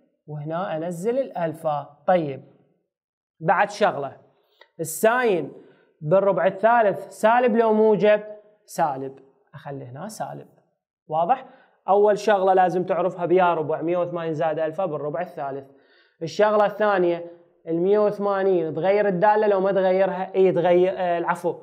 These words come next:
المية وثمانين تحافظ على الدالة، فراح تنزل ساين ألفا. زين،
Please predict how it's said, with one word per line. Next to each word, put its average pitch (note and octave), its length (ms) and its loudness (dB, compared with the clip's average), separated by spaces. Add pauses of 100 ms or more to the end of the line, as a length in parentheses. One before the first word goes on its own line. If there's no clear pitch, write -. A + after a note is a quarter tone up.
(160)
المية F3+ 380 0
وثمانين G#3 520 0
تحافظ G#3 400 0
على F3 200 0
الدالة، E3+ 500 2 (200)
فراح F3 280 2
تنزل G3 540 0
ساين G#3 420 -2
ألفا. D3+ 460 -6 (340)
زين، E3+ 480 0